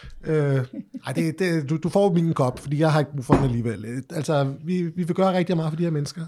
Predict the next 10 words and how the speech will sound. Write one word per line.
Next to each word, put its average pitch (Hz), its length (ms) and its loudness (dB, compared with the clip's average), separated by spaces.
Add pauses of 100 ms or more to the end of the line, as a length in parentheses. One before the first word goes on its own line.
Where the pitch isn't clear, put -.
(580)
Det 185 80 4
er 185 40 6
noget, 185 200 6
vi 196 80 2
udvikler. 170 520 4
Det 170 100 2
er 165 40 4
ikke 165 120 -2
noget, 160 200 2
det, 151 680 2